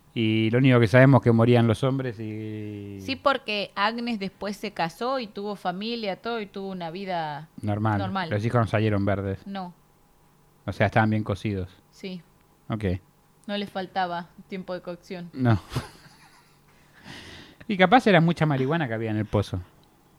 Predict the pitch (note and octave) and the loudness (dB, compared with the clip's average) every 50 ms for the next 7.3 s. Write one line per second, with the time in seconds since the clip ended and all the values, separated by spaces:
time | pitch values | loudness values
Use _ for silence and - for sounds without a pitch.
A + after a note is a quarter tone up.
0 | _ _ _ G#3+ G3 D#3+ D#3+ G#3+ C4 A3 - - A#2 B2+ D#3 D#3+ D3+ C3+ C3 C#3+ | _ _ _ -14 -10 -6 -6 -4 -6 -6 -4 0 2 2 4 4 4 4 4 4
1 | C#3+ D3 D3+ D3 C#3+ C3+ B2 - - - - - B3 B3 - - F#3+ G#3 F3+ F3 | 6 6 6 6 4 2 0 -2 -4 -10 -14 -14 -14 -14 -12 -12 -12 -12 -12 -12
2 | - - - - - - - - F3 D#3 - - - A#3+ F#3+ D#3 - - - C#4 | -16 -18 -14 -10 -10 -10 -2 0 0 0 0 -4 -4 -2 -2 -2 -2 -4 -2 0
3 | D#4 - B3+ G3 - - D#3 E3+ F3 F#3+ F#3 E3 D#3 C#3+ D#3 E3+ F3 E3+ E3 F3 | 2 2 2 0 2 6 8 10 10 10 10 8 6 6 8 8 8 8 8 6
4 | E3+ F3 E3 D#3 D3+ D3 D3 D3 C3+ A#2 E3 F3+ F3+ F3+ D#3+ D3 C#3+ D#3+ E3 E3+ | 6 6 4 4 4 0 0 0 4 6 8 10 12 10 10 8 8 8 8 8
5 | D3+ C3 D3 E3 D3+ D#3 D#3+ D3+ C#3 C#3 C3+ B2+ D3 D3+ D3 D#3 E3+ F3+ F3+ F#3 | 8 6 2 0 2 2 2 4 2 2 6 8 10 10 10 10 10 10 8 8
6 | - - - - - - - - _ - - - - _ _ _ _ - F#3 F3+ | 4 0 -8 -20 -20 -20 -20 -20 _ -20 -20 -20 -20 _ _ _ _ -10 -8 -6
7 | F3 D#3+ D3+ D#3 D#3+ | -4 -6 -6 -8 -12